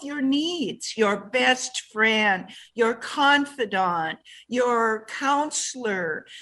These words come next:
your therapist. You know, you live together, and in America, people move around so much with their jobs. They can't take their family with them. They're, so everything is on the marriage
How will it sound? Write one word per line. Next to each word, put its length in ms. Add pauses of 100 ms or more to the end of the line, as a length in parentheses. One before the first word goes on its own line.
your 220
therapist. 1300 (220)
You 120
know, 120
you 240
live 380
together, 720
and 160
in 100
America, 580
people 640 (300)
move 400
around 500
so 240
much 340
with 160
their 220
jobs. 720
They 140
can't 340
take 240
their 160
family 520
with 360
them. 320 (280)
They're, 420 (220)
so 340
everything 540
is 180
on 380
the 100
marriage 720